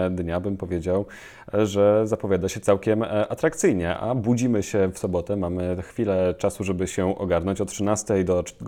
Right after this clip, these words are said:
godziny czternastej jest druga sesja treningowa, a zaraz później o siedemnastej trzydzieści rozpoczyna się ten tajemniczy sprint kwalifikacyjny, na który trochę czekamy i trochę, e, nie czekamy.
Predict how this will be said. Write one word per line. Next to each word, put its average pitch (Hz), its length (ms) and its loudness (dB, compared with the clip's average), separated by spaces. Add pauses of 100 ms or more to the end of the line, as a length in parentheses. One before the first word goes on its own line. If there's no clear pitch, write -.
godziny 92 180 -4
czternastej 92 560 -4
jest 85 180 -4
druga 104 420 0
sesja 95 300 -2
treningowa, 85 600 -2
a 147 80 -2
zaraz 104 260 0
później 95 360 -4
o 98 40 -4
siedemnastej 95 540 -4
trzydzieści 87 560 -8 (360)
rozpoczyna 92 500 -4
się 101 100 -10
ten 107 220 -2 (160)
tajemniczy 101 560 -4
sprint 127 380 -2
kwalifikacyjny, 90 680 -6
na 87 100 -8
który 92 300 -6 (400)
trochę 196 240 2
czekamy 123 440 0
i 104 60 -2
trochę, 110 540 0
e, 104 160 -2
nie 113 340 4
czekamy. - 420 -8